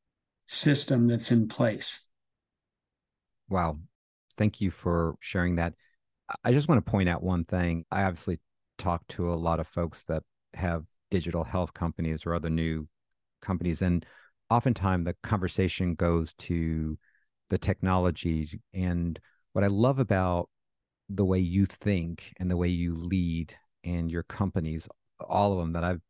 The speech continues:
Speaker 2: been aware of, is you start with the consumer. So it's literally like watching a film from the patient's, from the consumer's perspective, and showing, "Here's what it's gonna be like to experience this."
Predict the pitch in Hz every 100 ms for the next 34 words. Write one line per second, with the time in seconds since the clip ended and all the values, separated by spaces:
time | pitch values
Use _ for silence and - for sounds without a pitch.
0 | - 87 80 82 90 85 82 - _ -
1 | _ _ _ - 113 101 104 107 - 127
2 | 135 117 101 - 87 80 - 95 90 78
3 | 76 - - 104 - 113 143 135 98 90
4 | - 92 95 101 87 - 98 92 87 -
5 | - 98 95 90 85 _ - - 92 95
6 | - 85 - 92 92 - 87 - - 87
7 | 85 - 76 - 87 82 - 82 80 76
8 | _ _ _ _ 101 101 92 92 85 -
9 | - - 123 110 85 - - 131 - 110
10 | 98 - 92 78 87 85 82 - - 78
11 | - - 87 82 80 - - - -